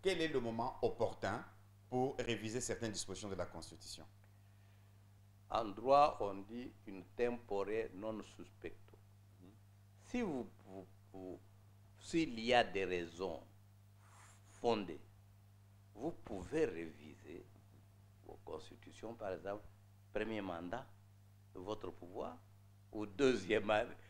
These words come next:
Speaker 2: euh, première année de votre mandat, ou deuxième année de votre mandat. Parce que là, on ne voit pas vos intentions de demeurer au pouvoir. Et chez nous,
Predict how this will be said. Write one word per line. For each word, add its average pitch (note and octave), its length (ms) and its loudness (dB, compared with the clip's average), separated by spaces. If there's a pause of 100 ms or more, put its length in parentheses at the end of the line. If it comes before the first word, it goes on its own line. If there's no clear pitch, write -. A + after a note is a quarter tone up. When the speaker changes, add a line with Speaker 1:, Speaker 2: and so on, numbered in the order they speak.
(140)
Speaker 2:
euh, A#2 100 6 (100)
première C3+ 440 8
année F#3+ 320 0 (300)
de G#2+ 60 0
votre A2+ 380 0
mandat, A2 460 2 (360)
ou C3+ 120 -2
deuxième B2 540 4
année C#3 240 2
de C#3 100 -2
votre G#2+ 360 -2
mandat. F2 380 -4 (640)
Parce F#2 240 2
que F2+ 120 -4
là, D3 380 8 (760)
on G2 100 0
ne G2 100 -4
voit F#2 400 4
pas G#3 300 6
vos F#2+ 280 0
intentions G#2+ 760 0 (500)
de C#3 240 2 (160)
demeurer A#2 680 4
au A2 80 0
pouvoir. - 380 -12 (840)
Et - 200 -16
chez - 340 6
nous, G#3 300 6